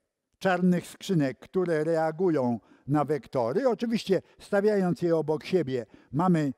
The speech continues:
czarną skrzynkę, która reaguje na dwa wektory, a jak ro-, zrobimy jeszcze taką kombinację, że od tego odejmiemy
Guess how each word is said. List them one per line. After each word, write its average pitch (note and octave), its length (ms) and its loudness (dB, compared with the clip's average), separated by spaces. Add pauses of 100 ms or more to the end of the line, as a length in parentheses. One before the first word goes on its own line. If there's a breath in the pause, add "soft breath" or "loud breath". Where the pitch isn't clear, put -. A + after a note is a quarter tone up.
(180)
czarną D#3+ 440 0
skrzynkę, C#3 640 -2 (240 soft breath)
która C#3+ 420 -2
reaguje C#3+ 680 -2
na B2+ 160 0
dwa A#2 260 -2
wektory, A#2 680 -6 (300 loud breath)
a E3+ 160 -2
jak E3+ 300 -2
ro-, E3+ 240 0
zrobimy E3+ 560 -2 (220 soft breath)
jeszcze D#3+ 480 -2
taką E3 400 -2
kombinację, C#3 720 -2
że C#3 120 0
od C#3+ 200 -6
tego E3 300 -4
odejmiemy D3+ 840 0